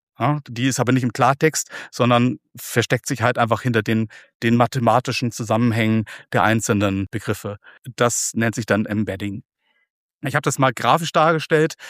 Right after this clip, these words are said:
Wenn wir es als Achse sehen und sagen wir, okay, wir nehmen jetzt zum Beispiel das Wort Stein, hat der, das Wort Stein auf der Achse Lebendigkeit so einen Wert von wahrscheinlich ziemlich dicht bei minus eins, also minus eins bis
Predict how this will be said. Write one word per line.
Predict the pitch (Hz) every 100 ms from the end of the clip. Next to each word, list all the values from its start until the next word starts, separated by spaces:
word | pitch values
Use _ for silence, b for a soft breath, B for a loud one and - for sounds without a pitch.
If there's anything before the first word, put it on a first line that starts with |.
| B
Wenn | - 131
wir | 131
es |
als | 143 113
Achse | 135 - 165
sehen | 131 139 143 147
und | 131 123
sagen | 123 127
wir, | 123
okay, | 113 - 139 135
wir | 135 127
nehmen | 131 131
jetzt | 127 - - b b b _
zum | -
Beispiel | 120 -
das | 117 -
Wort | 110 -
Stein, | - 135 165 202 254 -
hat | 117 123
der, | 143 113
das | 123 123
Wort | 117
Stein | - - 120 143 156
auf | 143 127 -
der | 135 - _
Achse | 139 - - 123
Lebendigkeit | 117 107 123 151 160 - 139 135 -
so | - 117
einen | 110
Wert | 113 127
von | 127 110
wahrscheinlich | 110 117 110 -
ziemlich | - 131 - _
dicht | 131 -
bei | - 107
minus | 117 131 123 -
eins, | 110 127 143 - -
also | 107 98
minus | 123 127
eins | 123 123 127
bis | - 117